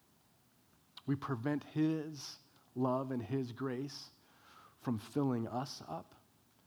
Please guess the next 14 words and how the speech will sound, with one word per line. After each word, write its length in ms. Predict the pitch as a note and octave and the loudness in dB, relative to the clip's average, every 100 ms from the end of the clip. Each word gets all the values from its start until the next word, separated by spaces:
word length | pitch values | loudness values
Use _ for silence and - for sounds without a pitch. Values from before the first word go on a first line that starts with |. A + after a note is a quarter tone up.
| - - _ - | -20 -20 _ -2
and 140 | B2 | -2
from 300 | A2+ B2 A2+ G#2 - - _ _ - | 0 0 0 -4 -12 -20 _ _ -20
flowing 560 | - C3 C3+ C3+ A#2+ A2+ - - | -4 2 4 4 4 0 -10 -2
through 300 | B2+ C3 C3+ | 4 6 6
us 460 | C3 C#3+ D3 - - - _ _ _ _ _ _ _ - | 2 -2 -6 -10 -14 -20 _ _ _ _ _ _ _ 2
into 340 | C#3 C3 C3+ | 2 4 2
others, 380 | A#2+ C3+ C#3+ C#3+ | 2 4 4 2
and 100 | B2+ | 2
we 80 | B2+ | 2
prevent 560 | B2 C3 A2+ C3 D#3+ C3+ | 2 -2 0 2 2 2
ourselves 840 | B2+ - - D3+ D#3 A2 G2 - - - - - - | -4 -6 -6 -4 -2 -4 -8 -14 -16 -20 -20 -20 -4
from 120 | B2+ | -2
becoming 520 | A#2 A#2+ - E3+ D3+ | 0 -2 -2 2 4
more 600 | C3+ B2 D3+ F3+ C3 G2+ | 6 4 2 0 -2 -2